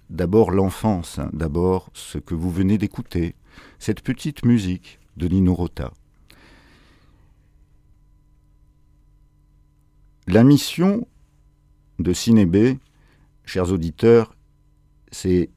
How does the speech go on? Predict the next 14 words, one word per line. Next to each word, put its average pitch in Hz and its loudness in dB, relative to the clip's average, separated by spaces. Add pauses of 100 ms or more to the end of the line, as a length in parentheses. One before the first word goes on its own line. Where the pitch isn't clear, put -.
(140)
d'abord 101 2
essayer 104 0
de 92 0
défendre 104 0
avec 85 -4
intransigeance 92 -4 (240)
la 78 -4
liberté 90 -2
du 95 -4
cinéma. 90 -2 (1200)
Médium 120 4
populaire 107 -2 (500)
par 87 -2
excellence. - -8